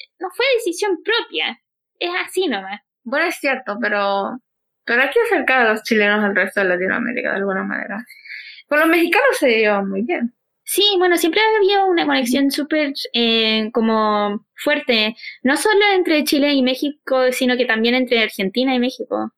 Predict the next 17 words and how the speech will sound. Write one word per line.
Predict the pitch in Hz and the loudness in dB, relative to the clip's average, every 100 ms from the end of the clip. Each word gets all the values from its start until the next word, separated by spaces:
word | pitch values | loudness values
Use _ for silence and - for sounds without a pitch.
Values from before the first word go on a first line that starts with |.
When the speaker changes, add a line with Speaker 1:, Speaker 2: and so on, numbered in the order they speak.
| _ | _
Speaker 1:
como | 240 247 | 0 2
entre | 240 240 | 2 2
el | 226 | 2
cono | 240 240 | 2 2
Speaker 2:
Sí. | - 262 | 2 2
Speaker 1:
sur. | 262 240 - _ - - - - - - - _ _ | 2 2 -4 _ -18 -16 -16 -16 -18 -20 -20 _ _
Speaker 2:
Sí, | - - - 285 262 | -20 -12 -6 -2 0
porque | 233 233 233 226 214 208 208 208 113 110 - - - _ _ _ _ _ | 0 -2 0 2 2 2 2 2 0 -2 -4 -10 -18 _ _ _ _ _
hasta | 196 - 208 | -8 0 0
donde | 196 202 | 2 2
yo | 226 | 0
sé, | - 311 480 | 0 -2 0
en | 220 | -2
Oaxaca | 202 185 180 277 294 - 208 | -2 -2 0 -2 -4 -4 -2
hay | 208 208 | -2 -2
una | 202 | -2
comunidad | 196 196 196 202 220 | -4 -4 -2 -2 0